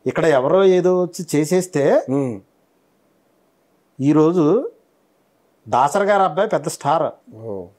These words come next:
Speaker 1: ఆయన అంతమందికి లైఫ్ ఇచ్చారే.
Speaker 2: దాసనారాయణ గారు.
Speaker 1: Hmm. అంతమందికి లైఫ్ ఇచ్చారే, అంతమందికి చేశారే. మా గురువు గారు, మా గురువు గారు, మా గురువు గారు అంటారు కదా. ఆ, ఆ కుర్రోడ్ని ఎవరు చేశారండి?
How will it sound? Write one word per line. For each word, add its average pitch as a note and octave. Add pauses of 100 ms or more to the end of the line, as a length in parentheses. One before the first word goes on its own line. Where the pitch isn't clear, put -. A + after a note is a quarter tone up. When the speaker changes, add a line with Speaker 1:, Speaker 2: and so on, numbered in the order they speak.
(280)
Speaker 1:
ఆయన D#3+
అంతమందికి D#3+
లైఫ్ F#3+
ఇచ్చారే. D3 (300)
Speaker 2:
దాసనారాయణ A2
గారు. -
Speaker 1:
Hmm. G3+ (580)
అంతమందికి D#3+
లైఫ్ F3+
ఇచ్చారే, D#3 (1400)
అంతమందికి E3+
చేశారే. E3+ (800)
మా C3
గురువు F#3
గారు, F#3
మా D3
గురువు E3+
గారు, F3
మా C3
గురువు D#3
గారు D3+
అంటారు A#2+
కదా. A#2 (560)
ఆ, D3
ఆ D3+
కుర్రోడ్ని F#3 (720)
ఎవరు D3+
చేశారండి? G3